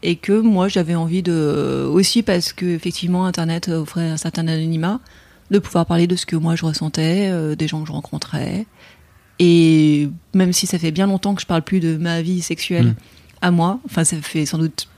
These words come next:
Speaker 1: quinze ans que j'en parle pas, et bah, le fait de pouvoir décortiquer un petit peu celle des autres, de trouver des, des, des données là-dessus,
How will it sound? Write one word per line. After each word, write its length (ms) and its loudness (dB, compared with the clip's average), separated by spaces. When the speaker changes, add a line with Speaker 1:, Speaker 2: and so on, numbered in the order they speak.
Speaker 1:
quinze 300 2
ans 120 2
que 460 -2
j'en 180 0
parle 180 0
pas, 260 0
et 100 4
bah, 160 4
le 80 4
fait 200 0
de 80 2
pouvoir 260 -2
décortiquer 420 -4
un 80 -2
petit 140 -6
peu 140 -8
celle 180 -2
des 180 0
autres, 180 4
de 60 0
trouver 300 -2
des, 80 -2
des, 180 0
des 80 0
données 220 0
là-dessus, 460 -2